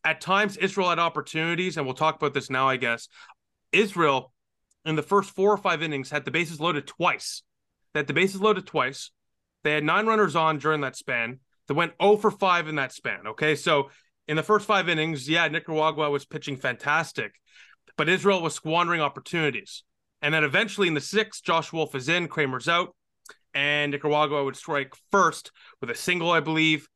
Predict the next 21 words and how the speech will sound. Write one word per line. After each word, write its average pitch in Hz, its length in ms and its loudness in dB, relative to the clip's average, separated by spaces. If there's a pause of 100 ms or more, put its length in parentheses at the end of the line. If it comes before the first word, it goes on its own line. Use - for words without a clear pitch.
(400)
Um, 131 640 0 (100)
and 135 300 0
that 208 200 2
one, 233 240 4
look, 208 240 2 (340)
it 175 40 -2
was 175 120 2
only 220 180 4
a 208 60 8
one 202 160 2
nothing 202 260 0
game 180 180 -2
going 170 220 -4
to 170 60 -10
that 156 160 0
eighth 151 200 -2
inning 147 200 -2
where 139 120 2
Israel 135 440 -2
would 117 100 -6
explode. 143 540 0